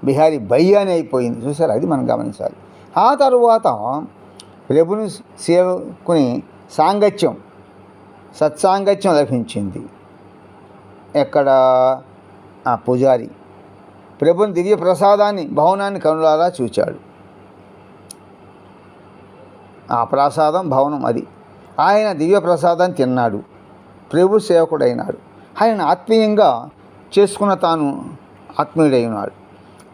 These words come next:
దేవత సందర్శనం లభించింది. ప్రభుని సందేశం అన్నాడు, "గోవింద"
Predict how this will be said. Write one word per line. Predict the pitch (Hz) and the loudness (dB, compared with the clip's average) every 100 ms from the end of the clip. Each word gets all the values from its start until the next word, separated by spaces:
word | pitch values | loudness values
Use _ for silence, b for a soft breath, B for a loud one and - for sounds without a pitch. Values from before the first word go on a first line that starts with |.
| - | -4
దేవత | 127 156 175 | 2 2 2
సందర్శనం | 160 165 170 151 180 | 0 -2 -2 0 0
లభించింది. | 180 185 185 185 180 175 - - - - - - - - - - | 0 -2 -2 0 2 2 -2 -12 -20 -20 -20 -20 -20 -20 -10 -4
ప్రభుని | 139 170 175 - - - | 0 0 -2 -8 -12 -6
సందేశం | 156 170 143 | -2 0 0
అన్నాడు, | 151 135 | 0 -2
"గోవింద" | 120 147 190 208 208 | -2 0 2 2 0